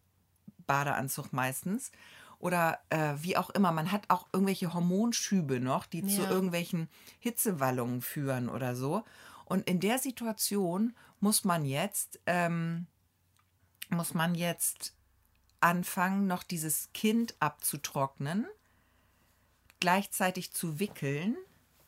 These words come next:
Speaker 1: Dann muss es neu gewickelt werden, das Baby, nach diesem Baden, weil dann musst du dieses Baby spätestens aus dieser widerlichen Badewindel rauszerren.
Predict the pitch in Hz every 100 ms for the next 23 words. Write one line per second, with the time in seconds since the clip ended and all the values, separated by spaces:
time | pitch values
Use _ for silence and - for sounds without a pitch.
0 | _ _ 185 180 180 180 165 180 190 220
1 | 208 180 226 - 156 - 135 131 131 131
2 | - 131 123 160 180 202 - 190 135 127
3 | 151 135 156 165 165 170 196 - 170 160
4 | 143 196 190 160 - 190 202 185 - 156
5 | - 147 165 160 147 180 180 160 156 147
6 | 170 208 165 139 127 117 117 110 113 -
7 | - - - 120 117 135